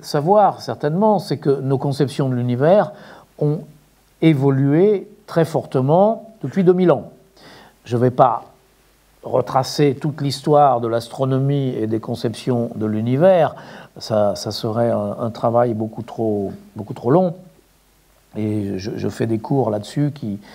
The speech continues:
qui durent des heures et des heures. Donc, euh, je vais résumer, mais ce qu'il faut comprendre, c'est que à l'époque des Grecs, donc, si je mets de côté les atomistes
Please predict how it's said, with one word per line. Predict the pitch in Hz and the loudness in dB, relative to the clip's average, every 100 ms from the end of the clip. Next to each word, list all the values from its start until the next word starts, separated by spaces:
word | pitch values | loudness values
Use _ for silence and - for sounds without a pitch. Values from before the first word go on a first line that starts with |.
| - - - - | -20 -20 -20 -14
qui | 107 | -8
durent | 113 135 117 107 | -2 0 0 -2
des | 113 113 | -2 0
heures | 117 | 0
et | 117 | 0
des | 131 165 | 0 4
heures. | 180 - - - - - - | 4 2 -8 -20 -20 -16 -2
Donc, | 131 135 135 139 | 0 0 -2 0
euh, | 127 123 120 120 117 127 - - - | 2 2 0 0 -2 -6 -10 -14 -8
je | 120 | -2
vais | 117 | 0
résumer, | 113 123 123 156 208 170 - - - - - | 0 0 2 4 4 2 -4 -16 -20 -18 -2
mais | 135 147 135 - | 2 2 0 -4
ce | - | -2
qu'il | 143 165 | 0 0
faut | - 135 | 0 0
comprendre, | 147 143 226 226 165 | 0 2 4 4 2
c'est | - 143 | -2 -4
que | - 139 139 - _ | 2 2 0 -8 _
à | 151 | 2
l'époque | 160 160 156 139 | 2 4 2 2
des | 143 | 2
Grecs, | 147 240 175 | 4 4 2
donc, | 156 170 - | 0 -2 -4
si | - 160 | -8 -2
je | 170 | 2
mets | 175 | 2
de | 165 | 0
côté | - 190 190 214 208 147 - - _ | 2 0 6 6 6 2 -8 -20 _
les | 127 143 135 | -4 0 2
atomistes | 156 180 185 190 - - 139 | 2 2 2 0 -2 -6 -6